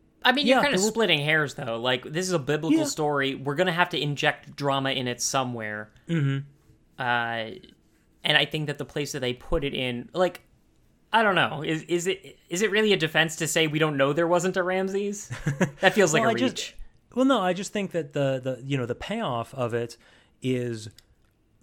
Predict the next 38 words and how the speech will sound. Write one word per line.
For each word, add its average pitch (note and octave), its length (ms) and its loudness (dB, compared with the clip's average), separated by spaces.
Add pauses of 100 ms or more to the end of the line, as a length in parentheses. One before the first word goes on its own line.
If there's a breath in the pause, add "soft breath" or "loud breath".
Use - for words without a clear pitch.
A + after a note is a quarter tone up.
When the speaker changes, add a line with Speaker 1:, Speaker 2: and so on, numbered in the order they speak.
Speaker 2:
could G3 220 2
we F#3 160 -2
have D3+ 140 0
had D3 520 -4
a, A#2+ 560 -6
a A#2+ 180 -6
strong, C3 880 -6 (300)
you C#3 120 -2
know, B2 80 -2
good C3 540 -2
thematically C3+ 580 -2
resonant B2 440 -2
movie C3+ 520 -4 (340 soft breath)
without D4+ 320 0
Ramses, B2 480 -2
where C3 200 -4
the C3+ 100 -8
focus C#3+ 500 -2
is B2 300 -6
on A2 220 -8
the G2 60 -10
father-son G#2+ 680 -4
thing, F3 440 -6
or B2 200 -4
on, A2 160 -4
you A#2 100 -6
know, G#2 120 -4
the G#2 160 -6
g-, A#2 120 -6 (120)
God B2+ 380 2
and B2+ 120 -2
Moses C3+ 500 0
as C3+ 120 -4
a C3 60 -2
father-son C3 640 -6
thing, C3+ 320 -6
or A#2+ 140 -4
the, A2 260 -6